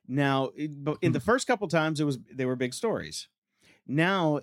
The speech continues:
Speaker 1: anytime somebody says, "Hey, will you do something for free?" it just turns into, like, like a look at me, me, me news piece.
Speaker 2: Well, I,
Speaker 1: And,
Speaker 2: I,
Speaker 1: and this,
Speaker 2: I,
Speaker 1: and, and just for
Speaker 2: oh,
Speaker 1: some background, it's
Speaker 2: yes,
Speaker 1: Mc-,
Speaker 2: yes.
Speaker 1: McDonald's asked th-, this band
Speaker 2: Mm-hmm.
Speaker 1: to play for free at South by Southwest, and they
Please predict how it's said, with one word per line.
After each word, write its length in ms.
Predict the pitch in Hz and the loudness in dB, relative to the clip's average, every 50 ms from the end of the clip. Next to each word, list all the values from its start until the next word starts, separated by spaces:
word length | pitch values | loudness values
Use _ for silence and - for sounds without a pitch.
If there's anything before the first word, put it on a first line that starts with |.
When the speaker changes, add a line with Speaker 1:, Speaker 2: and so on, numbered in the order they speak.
| - - | -2 0
Speaker 1:
anytime 600 | 165 180 220 214 160 175 170 151 135 117 110 107 | 0 2 0 0 2 2 2 4 2 2 -2 -2
somebody 380 | - - 156 151 151 147 147 | -2 0 0 2 2 2 0
says, 320 | 135 - 160 143 123 107 117 | 2 4 4 2 2 2 2
"Hey, 140 | 147 151 | 2 2
will 120 | 139 123 120 | 2 2 2
you 100 | 117 117 | 0 2
do 160 | 113 131 131 | 2 0 2
something 320 | - 151 143 131 - 135 | 2 2 0 0 -2 -4
for 160 | 110 - 123 104 | -4 -4 -6 -6
free?" 280 | - - 127 139 151 | -2 0 2 2 2
it 160 | - - 147 | 2 0 0
just 200 | 139 - 139 - | 0 0 -2 -2
turns 320 | - - 151 151 156 139 143 | 0 2 2 2 2 2 2
into, 460 | 143 143 139 - - 143 135 131 131 | 2 0 0 0 0 2 2 2 2
like, 360 | - 113 117 117 113 113 - | 2 2 0 0 0 -2 -4
like 260 | - 120 123 120 113 | -2 0 0 2 2
a 40 | 120 | 2
look 240 | 110 117 123 139 - | 0 2 2 2 2
at 100 | 151 117 | 0 0
me, 160 | 123 131 131 | 2 2 2
me, 160 | 127 127 127 | 4 4 2
me 160 | 123 120 120 113 | 4 4 2 2
news 300 | 110 110 113 113 113 113 | 2 2 2 0 0 -2
piece. 460 | - - 90 85 71 - - - - - _ _ _ - | -6 -8 -10 -8 -8 -8 -8 -8 -8 -10 _ _ _ -4
Speaker 2:
Well, 260 | 160 175 - - - _ - _ - - | -2 0 0 -2 -4 _ -20 _ -10 -6
I, 140 | - 147 135 | -2 0 2
Speaker 1:
And, 120 | 143 156 147 | 4 4 4
Speaker 2:
I, 60 | 160 | 4
Speaker 1:
and 220 | 175 175 170 160 | 4 4 4 4
this, 180 | 165 196 - - | 4 4 4 4
Speaker 2:
I, 40 | 190 | 2
Speaker 1:
and, 180 | 180 170 151 | 2 4 4
and 160 | 165 156 156 | 2 2 2
just 140 | 147 165 123 | 2 0 0
for 80 | 123 170 | 2 2
Speaker 2:
oh, 40 | 156 | 2
Speaker 1:
some 180 | - 160 139 | 2 0 2
background, 400 | 127 165 185 185 - 151 143 143 | 2 2 2 2 2 2 4 4
it's 140 | 139 107 107 | 2 2 2
Speaker 2:
yes, 40 | 143 | 0
Speaker 1:
Mc-, 80 | 156 | 0
Speaker 2:
yes. 160 | 143 117 - - | 0 -2 -4 -2
Speaker 1:
McDonald's 600 | 143 151 127 - 139 135 135 143 143 139 139 139 | -2 -2 0 0 0 2 2 2 2 0 0 -2
asked 460 | - - 123 123 127 156 135 - - - | 0 0 2 2 2 2 0 -2 -4 -4
th-, 140 | 127 131 - | -4 -4 -4
this 220 | - 117 135 127 127 | -2 -2 -2 -2 0
band 400 | - 117 104 101 98 101 107 104 | 2 2 4 4 2 2 2 0
Speaker 2:
Mm-hmm. 120 | 104 160 - - - - _ | 0 -2 -4 -6 -12 -14 _
Speaker 1:
to 80 | - 131 | -10 -6
play 260 | - 131 135 131 131 | 0 2 2 2 2
for 120 | - 143 | 2 -2
free 300 | 131 - - 120 117 117 | -4 -2 0 2 2 2
at 80 | 113 104 | 2 2
South 260 | - 110 98 104 - | 2 2 2 2 2
by 120 | - 104 101 | 0 0 2
Southwest, 680 | 98 - 104 101 101 - 95 92 95 95 95 - - | 2 2 0 0 0 0 0 0 0 0 0 -2 -2
and 480 | - 110 107 101 101 101 104 107 98 | -2 0 2 2 2 0 0 -2 -2
they 360 | 95 104 107 113 117 120 113 | 2 2 4 4 4 2 0